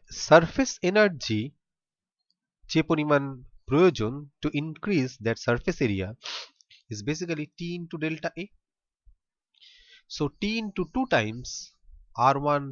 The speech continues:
plus R two delta Z theta one theta two। So this is the increase of area and this is equal to work done by the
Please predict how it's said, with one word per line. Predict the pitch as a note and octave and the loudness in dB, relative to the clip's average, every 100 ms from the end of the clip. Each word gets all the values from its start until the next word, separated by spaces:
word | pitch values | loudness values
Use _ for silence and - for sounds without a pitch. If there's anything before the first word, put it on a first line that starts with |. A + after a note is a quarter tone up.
| - | -6
plus | C3 D3 - C3 | -2 -2 -4 -6
R | C#3 _ | -6 _
two | A2+ A2 | -8 -4
delta | A#2+ A#2+ - A#2+ | -4 -4 -4 -4
Z | D3 G3+ - | -4 -8 -10
theta | A#2 G#2+ G2+ | -10 -8 -8
one | G2 | -8
theta | F#2+ F#2 | -14 -16
two। | A2+ | -8
So | F3+ C#3 | -8 -8
this | C3+ | -10
is | C3 - | -14 -10
the | A3 _ _ _ - C3+ | -12 _ _ _ -10 -10
increase | D3+ - D3 A#2+ D#3 | -10 -8 -6 -4 -6
of | - - A2 | -8 -14 -10
area | G2 F2+ F#2 _ _ _ - - E3 | -10 -12 -14 _ _ _ -12 0 2
and | D3 F#3+ - _ _ _ _ _ _ _ B2 | 2 -2 -12 _ _ _ _ _ _ _ -4
this | E3+ A3 | -4 -2
is | G3+ | -6
equal | G3+ G#3+ G#3 - | -4 -2 -2 -4
to | A#2 D3 _ _ _ _ _ _ _ _ _ _ G#2 A#2+ | -8 -8 _ _ _ _ _ _ _ _ _ _ -4 0
work | F3 - F3 | -2 -2 0
done | G3+ A#2 D3 C3 G2+ A#2 | 2 0 -10 -14 -6 0
by | C#3 | 0
the | C#3 | 0